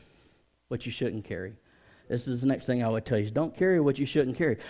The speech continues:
We were not designed to carry stress. God didn't build us to carry it.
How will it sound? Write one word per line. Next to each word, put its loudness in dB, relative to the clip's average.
We 10
were 8
not 6
designed 8
to 0
carry 6
stress. -2
God 8
didn't 8
build 8
us 2
to -6
carry 2
it. -10